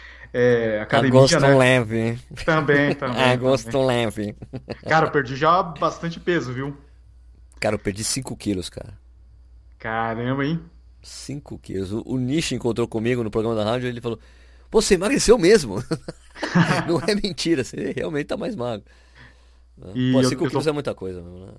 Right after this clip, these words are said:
Speaker 1: eu tô fazendo uns treinos funcionais aí pra dar uma fortalecida.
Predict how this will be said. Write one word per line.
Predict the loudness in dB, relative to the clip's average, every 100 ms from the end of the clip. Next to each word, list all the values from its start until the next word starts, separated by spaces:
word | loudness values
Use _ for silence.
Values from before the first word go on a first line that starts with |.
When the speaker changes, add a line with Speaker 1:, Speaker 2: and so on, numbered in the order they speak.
| -10
Speaker 1:
eu |
tô | -4 2
fazendo | 2 4 2
uns | 2
treinos | 0 0 0
funcionais | -4 0 0 2 0 -2
aí |
pra | -2 0
dar | 0
uma | 0
fortalecida. | 0 -2 0 0 0 -4 -4 -4 -6